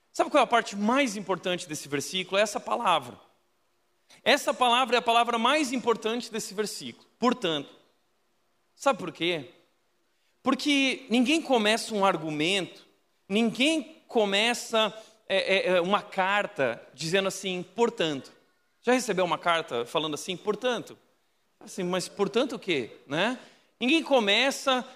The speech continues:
a, a, a, a, a, a, a, a, a construir um pensamento a partir de uma palavra chamada portanto.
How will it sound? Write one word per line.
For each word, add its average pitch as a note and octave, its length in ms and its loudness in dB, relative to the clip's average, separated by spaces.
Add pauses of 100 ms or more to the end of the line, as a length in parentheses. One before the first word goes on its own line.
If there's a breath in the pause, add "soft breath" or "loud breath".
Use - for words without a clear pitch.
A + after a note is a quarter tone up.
a, G#3+ 140 2
a, G3+ 200 2
a, G3+ 140 2
a, F#3+ 360 2
a, F3 420 2 (220 loud breath)
a, F3 400 2 (1040)
a, F3 80 4
a, F3+ 460 2
a F3 40 -2
construir A#3+ 640 0
um B3 80 2
pensamento G#3+ 720 0
a A3 60 -2
partir G#3+ 320 -2
de G#3 100 -10
uma A#3 140 2
palavra G#3 500 2
chamada G3+ 480 0
portanto. B3+ 600 -2